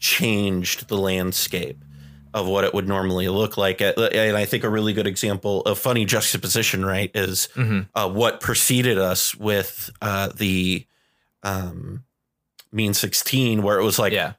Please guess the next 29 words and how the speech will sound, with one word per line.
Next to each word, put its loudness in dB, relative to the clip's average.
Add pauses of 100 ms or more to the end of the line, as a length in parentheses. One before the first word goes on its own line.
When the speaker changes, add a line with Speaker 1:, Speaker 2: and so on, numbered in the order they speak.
(120)
Speaker 1:
all 4
Turbo 2
Nautilus 2
and 2
then 2
Speaker 2:
Yes, 2
Speaker 1:
Michael 2
Speaker 2:
yes. 2
Speaker 1:
Levine 2
playing 0
Heliod. -2
Speaker 2:
Heliod, 2
yeah. 2
<laughs> 4
Speaker 1:
<laughs> 6
Right. 4
So, 4
like, 6
Speaker 2:
<laughs> -2
Yeah. -2
Speaker 1:
uh, 2
it, -2
how, 2
how 2
did 0
the 2
meta 4
shake 2
out? 0